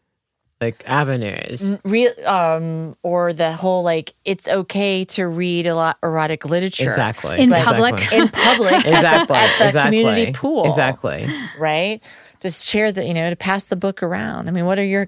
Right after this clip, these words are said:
Speaker 2: what are your thoughts on, on this, ladies?
Speaker 3: Um, I did not read Fifty Shades of Grey. I did see the movie. I had lots of friends that read it and were very aroused by it. And, um,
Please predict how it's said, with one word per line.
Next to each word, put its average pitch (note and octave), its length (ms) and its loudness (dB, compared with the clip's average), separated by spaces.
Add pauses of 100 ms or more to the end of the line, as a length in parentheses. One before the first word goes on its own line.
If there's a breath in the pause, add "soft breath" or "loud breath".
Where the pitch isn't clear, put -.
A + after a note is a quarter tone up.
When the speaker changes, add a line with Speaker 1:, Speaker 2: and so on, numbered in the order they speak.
Speaker 2:
what G#3 140 0
are G#3+ 40 -2
your A3 180 -2
thoughts A3+ 400 -4
on, D3 320 -8
on D#3+ 300 -4
this, - 480 -8
ladies? D#3 720 -6 (1700 loud breath)
Speaker 3:
Um, B3+ 420 2 (100)
I B3+ 340 2
did C4 260 0
not G3 320 0
read G3+ 340 -4
Fifty - 460 -6
Shades F3+ 280 -4
of G3 60 -8
Grey. F3+ 240 -2
I F3+ 60 0
did F3+ 180 -4
see G#3 140 -4
the G3 80 -2
movie. F3 440 -2
I - 140 -4
had G3 160 0
lots G3 380 0
of G3+ 80 -8
friends F#3 400 -2
that F3+ 360 -2
read F3 220 -2
it F3 300 -4 (120)
and F#3 280 0
were F3 180 -2
very F3+ 320 -2
aroused F3+ 540 -6
by - 140 -6
it. - 280 -10 (320)
And, G3 580 0
um, F#3 680 0